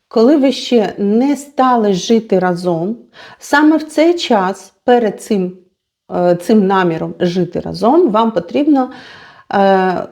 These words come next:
провести таку бесіду зі своїм чоловіком, коханим. "Якщо ми будемо разом,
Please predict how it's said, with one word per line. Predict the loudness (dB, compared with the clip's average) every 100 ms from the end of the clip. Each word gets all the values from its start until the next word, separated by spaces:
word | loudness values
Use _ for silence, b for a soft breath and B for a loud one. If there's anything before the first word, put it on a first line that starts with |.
| _
провести | 0 2 2 2 2
таку | 2 0 0
бесіду | 2 2 0 -4 -4 -4
зі | -4 -6
своїм | -2 0 0
чоловіком, | -4 -4 -2 0 -2 -6 -10 -10 _ _ _ _
коханим. | -6 -4 -2 -4 -6 -12 _ B B B B -6
"Якщо | -2 -2 -2 0 2 4
ми | 4 4 4 2 -2 -6
будемо | -4 0 0 2 0 -2 -4
разом, | -4 -4 -2 0 0